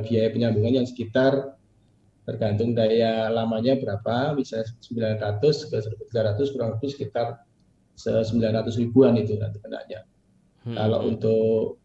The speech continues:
Speaker 1: yang ke dua ribu dua ratus ke atas, itu nanti akan ada, eh, pembayaran dua ratus dua, seratus ribu rupiah setelah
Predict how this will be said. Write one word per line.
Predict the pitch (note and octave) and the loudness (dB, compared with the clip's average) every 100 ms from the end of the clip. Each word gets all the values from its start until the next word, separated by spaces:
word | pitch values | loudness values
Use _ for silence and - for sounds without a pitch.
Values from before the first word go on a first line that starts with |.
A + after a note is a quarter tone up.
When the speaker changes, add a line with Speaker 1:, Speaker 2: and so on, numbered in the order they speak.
| _ | _
Speaker 1:
yang | C3+ B2 A#2+ | 4 6 4
ke | C3 | 2
dua | - B2+ | 4 4
ribu | B2+ B2 | 4 2
dua | C3+ A#2 C#3 | 4 4 4
ratus | - B2+ G2 - - _ _ _ _ _ _ - | 4 4 4 -6 -20 _ _ _ _ _ _ -10
ke | |
atas, | - G2+ A2+ A#2+ D3+ - - | -8 -4 -2 0 0 -2 -8
itu | G#2+ A#2 | -6 -4
nanti | A2 G#2 C#3+ | -4 -2 -2
akan | A#2+ A2+ A2+ | -2 -2 -4
ada, | A2+ - C3 D3 D3+ - _ _ - | -4 0 2 2 0 -4 _ _ -8
eh, | G#2+ G#2 A2 A2 A2 A2 A2 - - _ _ _ _ _ _ _ _ _ | -2 -2 0 -2 -2 -2 -6 -8 -14 _ _ _ _ _ _ _ _ _
pembayaran | B2+ A2 G#2+ A2 G#2+ C3 C#3+ C#3+ - _ _ | -4 0 2 2 0 0 -2 -6 -12 _ _
dua | - A#2+ A2 | 0 2 4
ratus | C3 - | 2 2
dua, | B2 B2 C3+ C#3+ C#3+ - _ _ _ | 4 8 8 4 0 -12 _ _ _
seratus | - A2 - A#2+ - - - - B2 | -6 -4 -2 -2 -6 -14 -18 -6 -2
ribu | A2+ A#2+ G#2+ G2+ - | 0 2 0 -2 -6
rupiah | - G#2 B2 A2+ A2 - | -8 -2 2 2 0 -10
setelah | - G#2+ G#2+ A2+ | -10 -4 -2 -2